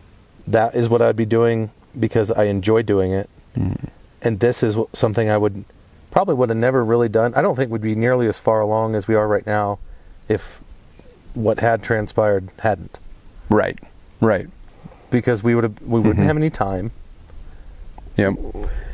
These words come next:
Speaker 2: It's one of those, you know, we got all this theory of all things working out for our benefit, but we like to put these disclaimers on it, you know, or,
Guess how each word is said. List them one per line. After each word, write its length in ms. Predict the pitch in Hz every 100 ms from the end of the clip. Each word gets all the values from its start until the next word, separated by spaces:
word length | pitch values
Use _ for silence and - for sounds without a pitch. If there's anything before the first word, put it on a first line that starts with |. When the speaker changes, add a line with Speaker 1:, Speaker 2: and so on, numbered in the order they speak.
| - - - - -
Speaker 2:
It's 260 | 107 -
one 240 | 107 113 131
of 120 | 98
those, 520 | 101 101 98 90 - - - - - - - - - - - - - - - - -
you 80 | 104
know, 60 |
we 100 | 101
got 180 | 101 123
all 100 | 101
this 240 | 95 -
theory 600 | - - 123 120 98 95 - - - - - - - - -
of 480 | 101 92 90 - - - _ _ - -
all 220 | - 104
things 300 | - 98 101
working 340 | 107 95 101 98
out 160 | 92
for 120 | -
our 120 | 92 90
benefit, 560 | 98 95 - 87 87 _ _ _ _ _ _ _ - -
but 120 | - 98
we 100 | 98
like 180 | 98
to 60 | -
put 200 | - 101
these 240 | - 95 92
disclaimers 680 | 98 - 104 101 101 95
on 200 | 95 92
it, 180 | 90 - - - - - - - - -
you 80 | 87
know, 100 | 85
or, 240 | 78 78